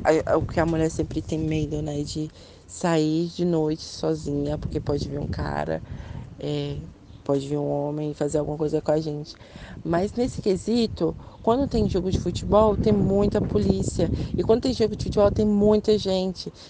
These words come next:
Então você vai, desce, pelo menos lá em Brasília, a gente descia pra rodoviária e via trezentas mil pessoas <laughs> atrás da gente. E,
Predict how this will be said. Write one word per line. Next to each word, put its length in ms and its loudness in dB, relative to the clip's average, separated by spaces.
Então 120 -2
você 220 4
vai, 360 4
desce, 440 4
pelo 180 0
menos 200 2
lá 120 2
em 60 2
Brasília, 500 2
a 20 4
gente 240 -4
descia 280 2
pra 160 0
rodoviária 840 2
e 120 2
via 340 4
trezentas 540 4
mil 160 0
pessoas 360 4
<laughs> 20 10
atrás 340 8
da 180 6
gente. 420 4
E, 140 0